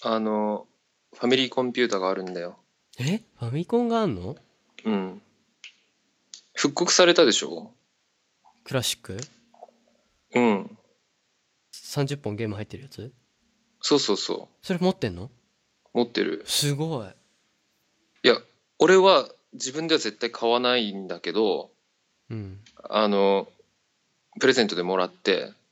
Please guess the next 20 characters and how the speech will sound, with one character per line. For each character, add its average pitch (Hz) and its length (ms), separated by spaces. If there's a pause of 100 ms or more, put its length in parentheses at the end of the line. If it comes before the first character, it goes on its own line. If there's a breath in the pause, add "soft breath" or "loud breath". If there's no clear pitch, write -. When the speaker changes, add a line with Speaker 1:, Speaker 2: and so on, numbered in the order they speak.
(220)
Speaker 2:
う - 20
ー - 20
ん。 123 1040 (1500)
欲 123 100
し - 120
い 180 60
ん 156 80
だ 107 100
け 104 100
ど 92 140
ね。 101 840 (520)
売 131 100
っ - 20
て - 200
な 156 120
い 147 40
ん 120 60
だ 90 80
よ 87 100
ね。 92 380